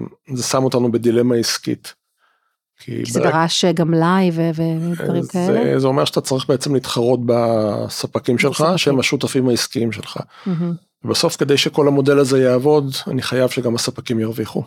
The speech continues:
Speaker 2: נכון.
Speaker 1: אני לא, לא יכול גם להתחרות בהם וגם לשתף איתם פעולה.
Speaker 2: הבנתי. טוב, אז זה מעניין, אבל זה בכל זאת היה חשיבה אחרת ב-, בזמן חירום, שלא
Speaker 1: כן.
Speaker 2: ידענו מה יקרה מחר.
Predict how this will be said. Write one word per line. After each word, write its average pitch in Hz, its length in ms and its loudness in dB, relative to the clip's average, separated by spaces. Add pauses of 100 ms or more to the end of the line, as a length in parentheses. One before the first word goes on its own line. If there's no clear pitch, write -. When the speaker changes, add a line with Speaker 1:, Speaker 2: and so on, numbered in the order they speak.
(100)
Speaker 2:
נכון. 180 160 -2
Speaker 1:
אני 135 100 4
לא, 131 220 0
לא 131 140 6
יכול 147 320 2
גם 139 180 4
להתחרות 135 460 2
בהם 135 200 4
וגם 110 240 2
לשתף 110 380 -2
איתם 127 200 -6
פעולה. - 320 -4
Speaker 2:
הבנתי. 165 320 -10 (340)
טוב, 240 160 2
אז 175 60 -2
זה 175 80 -2
מעניין, 185 400 0
אבל 160 140 -2
זה 165 120 -2
בכל 202 200 2
זאת 202 140 0
היה 180 320 4
חשיבה 185 520 0 (680)
אחרת 240 460 2
ב-, 175 300 2
בזמן 180 260 2
חירום, 214 380 2
שלא 175 220 2
Speaker 1:
כן. 185 60 4
Speaker 2:
ידענו 185 520 2 (100)
מה 180 100 0
יקרה 180 180 -2
מחר. 170 280 -6